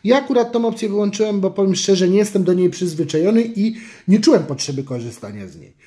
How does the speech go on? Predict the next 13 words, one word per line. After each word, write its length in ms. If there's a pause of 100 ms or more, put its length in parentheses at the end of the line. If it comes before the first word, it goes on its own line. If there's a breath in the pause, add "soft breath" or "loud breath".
(140 soft breath)
Korzystałem 440
natomiast 420
z 40
takiego 280
fajnego, 380
wysuwanego 560
panelu 460 (300 loud breath)
bocznego, 640 (500 loud breath)
gdzie 460
mamy 300
dostęp 340
do 80
kalendarza, 760